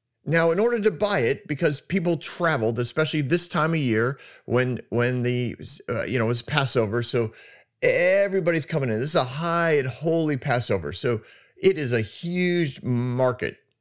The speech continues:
and people are coming in in droves. So the temple area where the Gentiles would normally be taught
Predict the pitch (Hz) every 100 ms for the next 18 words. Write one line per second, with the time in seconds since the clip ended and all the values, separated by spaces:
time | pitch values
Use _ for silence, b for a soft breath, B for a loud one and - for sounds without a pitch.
0 | _ _ _ _ _ _ _ _ _ _
1 | _ 123 139 147 - 170 165 160 95 135
2 | 135 - - 170 151 143 135 123 131 123
3 | 107 104 104 92 113 - - - B B
4 | B B - 165 160 - 220 226 247 139
5 | 156 139 123 123 135 127 123 113 160 180
6 | 156 143 127 120 120 143 156 147 127 117
7 | - - 110 120 -